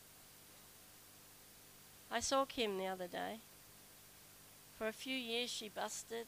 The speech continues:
for a few years she went really bad. And then she found the Lord miraculously again. And, um,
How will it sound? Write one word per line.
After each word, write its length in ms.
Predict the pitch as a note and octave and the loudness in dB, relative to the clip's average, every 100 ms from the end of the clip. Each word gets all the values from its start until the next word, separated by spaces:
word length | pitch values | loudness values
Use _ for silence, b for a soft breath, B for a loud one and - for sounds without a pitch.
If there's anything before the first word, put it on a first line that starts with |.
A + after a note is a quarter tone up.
| - | -4
for 140 | G3 F#3 | -4 -4
a 40 | |
few 200 | F#3+ G#3+ | -4 -6
years 340 | G#3+ G#3+ G#3+ | -2 0 2
she 160 | G#3 G#3 | 0 -2
went 260 | F#3 G3+ G3 - - - - - - - - - - - - | 0 -2 -2 -10 -18 -18 -18 -16 -16 -16 -16 -18 -18 -18 -10
really 280 | G3 A3+ G3 | 2 2 2
bad. 500 | - E3+ G3 F#3 F3 - - - - - - - - - - - - - - - - | 4 6 6 4 0 -6 -14 -16 -16 -16 -16 -16 -16 -16 -16 -18 -16 -16 -16 -18 -6
And 220 | G3+ G3 G3 | -2 0 4
then 180 | A3 | 4
she 180 | G#3+ - | 2 -2
found 340 | G3+ A3+ A3+ G#3+ | 4 6 8 6
the 60 | |
Lord 340 | F3+ F#3+ F#3+ F3+ - | 4 4 4 2 -4
miraculously 1040 | G3+ G3 F#3 G3+ G3+ A3 F#3 G3+ - F3 G3 - - - - | 2 4 6 6 4 -2 -2 -2 -4 -6 -10 -16 -18 -18 -12
again. 320 | F#3+ E3+ D#3+ - - - - - - - - - - - - - - - | -10 -10 -12 -14 -16 -16 -18 -18 -18 -18 -18 -18 -18 -18 -18 -18 -16 -8
And, 320 | F#3+ F#3+ F#3+ | -2 0 -2
um, 160 | F#3 F#3+ | -4 -6